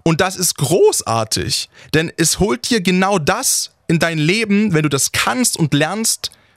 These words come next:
was eben Stoizismus ist, nämlich diese Ruhe und Gelassenheit. Ein paar Beispiele, und das eine Beispiel ist wirklich wie gemalt für diesen, ja, für das Thema Stoizismus. Ich hab die Folge letzte Woche schon aufgenommen und hab das in meiner Instagram-Story gepostet und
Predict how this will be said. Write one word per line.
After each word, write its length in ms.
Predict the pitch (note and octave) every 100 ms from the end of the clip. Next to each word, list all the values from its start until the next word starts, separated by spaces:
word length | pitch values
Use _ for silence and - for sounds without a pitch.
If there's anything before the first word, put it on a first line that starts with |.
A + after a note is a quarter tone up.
| -
was 420 | D#3 G3+ - -
eben 240 | D#3+ F#3+ F#3+
Stoizismus 680 | - D#3 - F3+ - F3+ -
ist, 380 | G#3+ - -
nämlich 280 | C#3+ D#3 E3
diese 220 | D#3 C3+
Ruhe 260 | B2+ E3+ G3+
und 220 | - E3+
Gelassenheit. 680 | - E3+ A#3 F#3 C3+ G2+ F#2+ - - -
Ein 120 | D3+
paar 140 | D#3+ E3+
Beispiele, 680 | E3+ G3+ G#3+ - C#3+ A#2+ A#2+
und 140 | C#3+
das 160 | D3 -
eine 260 | C#3+ E3+ G3
Beispiel 480 | D#3 D3+ D#3+ E3+ D#3
ist 180 | C#3+ D3+
wirklich 340 | E3+ E3 -
wie 120 | D3+
gemalt 540 | C#3+ C#3+ C#3+ F#3 G#3+ -
für 120 | C3
diesen, 460 | C#3+ D#3+ D3 D3
ja, 200 | C3 D#3+
für 140 | E3 C#3
das 160 | C3+
Thema 420 | - F3 F3 D#3 -
Stoizismus. 800 | - - C#3+ C3 G#3 - A#2+ - - - - C3+
Ich 160 | C#3 F#3
hab 160 | -
die 100 | F#3
Folge 300 | - F#3+ F3
letzte 320 | D#3+ E3+ -
Woche 200 | E3 G3
schon 180 | F#3+ C#3
aufgenommen 580 | - G#2+ - G#2+ G2+ G2
und 80 | A#2+
hab 160 | C3
das 120 | D3+ C#3+
in 40 |
meiner 200 | C3+ C3+
Instagram-Story 760 | E3 F#3 D#3 D3 C#3+ - C#3+ C3
gepostet 640 | C3 - C#3+ - C#3+ C3
und 340 | - B2+ B2